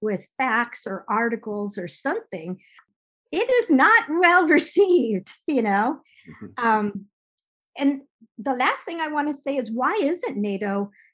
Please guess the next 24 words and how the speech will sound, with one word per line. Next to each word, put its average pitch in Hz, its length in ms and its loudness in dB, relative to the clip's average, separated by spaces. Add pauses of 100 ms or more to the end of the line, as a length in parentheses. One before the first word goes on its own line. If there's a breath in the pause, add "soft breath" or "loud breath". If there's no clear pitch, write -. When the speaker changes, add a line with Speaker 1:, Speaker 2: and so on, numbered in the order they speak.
(420)
Speaker 1:
being 214 440 0
more 208 360 -2
proactive. 180 840 -8 (340)
You 220 140 -4
know, 190 300 0
if 226 220 -2
it's, 247 380 -2
if 226 120 0 (160)
they're 294 260 2
alleging 262 460 -2
crimes 247 440 -2
against 220 460 -6
humanity, 208 720 -2 (1300 soft breath)
isn't 277 280 4
that 285 160 4
enough 220 460 0 (180)
to 330 100 -6
go 269 280 -2
in 277 240 -2 (720)
and, 220 380 -2
and 214 260 -4
save 220 420 -6
those 330 240 -6
people? - 540 -4